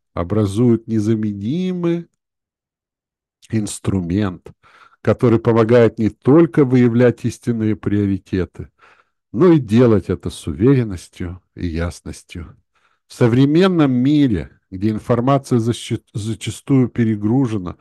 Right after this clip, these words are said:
и противоречива, навык сочетания логики и интуиции становится особенно ценным.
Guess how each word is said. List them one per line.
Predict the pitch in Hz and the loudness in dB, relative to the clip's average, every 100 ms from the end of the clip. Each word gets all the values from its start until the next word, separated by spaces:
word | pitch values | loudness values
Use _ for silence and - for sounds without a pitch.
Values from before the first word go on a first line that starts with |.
| _ _ _ | _ _ _
и | - | -8
противоречива, | 110 123 107 - 120 113 110 104 - 139 143 101 85 - _ _ _ - | -2 0 -2 0 2 2 0 -4 -8 -6 -4 -4 -6 -10 _ _ _ -4
навык | 117 165 156 120 | 2 4 2 0
сочетания | - 117 - - 143 139 127 110 | -4 -6 -8 0 2 2 0 0
логики | 104 120 147 135 107 - | 2 4 4 2 -6 -6
и | 110 | -6
интуиции | 101 - 117 170 160 - 110 | -6 -4 -2 -2 -4 -4 -4
становится | - 117 127 135 117 - 110 | -2 -4 0 2 0 -2 -4
особенно | - - 143 127 104 90 | -4 0 2 2 -4 -8
ценным. | - 92 76 73 | -10 -10 -10 -16